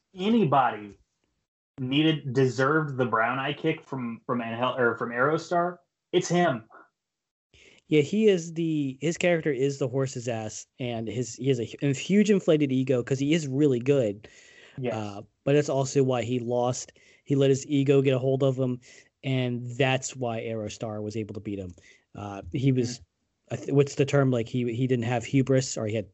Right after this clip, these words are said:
Speaker 2: I forget how hubris is used, but
Speaker 1: He had, he had too much hubris.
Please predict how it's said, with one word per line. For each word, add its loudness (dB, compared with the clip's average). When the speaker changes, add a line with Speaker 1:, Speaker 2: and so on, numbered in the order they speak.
Speaker 2:
I -2
forget 2
how -2
hubris -4
is -10
used, -8
but 4
Speaker 1:
He 2
had, 4
he -4
had 2
too 0
much -2
hubris. -6